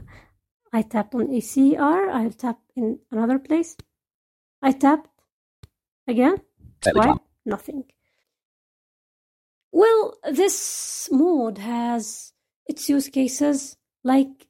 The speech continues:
Speaker 1: if someone is in need to deal with, uh, some elements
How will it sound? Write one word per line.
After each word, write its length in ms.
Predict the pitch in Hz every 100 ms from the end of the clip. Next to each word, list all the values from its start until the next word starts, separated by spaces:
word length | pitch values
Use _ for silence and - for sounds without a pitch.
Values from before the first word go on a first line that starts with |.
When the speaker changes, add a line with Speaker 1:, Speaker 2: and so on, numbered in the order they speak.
| -
Speaker 1:
if 120 | 294
someone 600 | - 294 294 285 277 269
is 180 | 262 220
in 200 | 254 226
need 400 | 247 294 302 - _ _ _ _ -
to 320 | 254 240 247
deal 520 | 202 339 254 220 208
with, 540 | 214 226 220 220 - _ _ _ _ _ -
uh, 260 | 220 233
some 560 | 240 - - 254 233 -
elements 640 | 285 294 277 285 - -